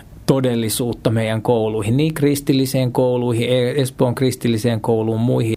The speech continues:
kristillisiin kouluihin, kuin jokaiseen kouluun. Anna hyviä suhteita, siunaa oppilaiden välisiä suhteita, siunaa oppilaiden ja opettajien välisiä suhteita. Ja anna sun, sun läsnäolosi ja rauhas meidän kouluihin. Ja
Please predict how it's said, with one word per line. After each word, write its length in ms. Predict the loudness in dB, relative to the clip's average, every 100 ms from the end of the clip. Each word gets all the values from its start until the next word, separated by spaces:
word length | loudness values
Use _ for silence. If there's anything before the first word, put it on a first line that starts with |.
| -4
kristillisiin 680 | -2 0 -2 -4 -4 -4 -2
kouluihin, 440 | 0 0 -2 -2
kuin 140 | 0 0
jokaiseen 580 | 0 -2 -4 -2 -2 0
kouluun. 500 | 0 0 -2 -6 -10 -14 -6 0
Anna 180 | 2 2
hyviä 420 | 2 2 0 0
suhteita, 760 | 0 -2 -2 -8 -6 -4 -6 -4
siunaa 600 | 2 2 2 0 -2 -4 -2
oppilaiden 580 | -2 0 0 0 0 0
välisiä 440 | 0 -2 -2 -2
suhteita, 580 | 0 -2 -2 -2 -2 0
siunaa 380 | 0 0 0 -2
oppilaiden 600 | -2 -2 -2 0 0 -2
ja 120 | -4 -2
opettajien 720 | 0 2 0 0 0 0 0
välisiä 440 | 0 0 -2 -2 -2
suhteita. 640 | -2 -4 -4 -4 -2 -4 -6 -14 -20 -20 -2
Ja 100 | 0
anna 160 | 2 2
sun, 340 | 0 0 -2 -4
sun 240 | -2 2 4
läsnäolosi 580 | 2 0 0 0 -2 -2
ja 60 |
rauhas 380 | 0 0 -2 -2
meidän 320 | -2 -2 -4
kouluihin. 560 | -4 -2 -2 -4 -6
Ja 100 | -6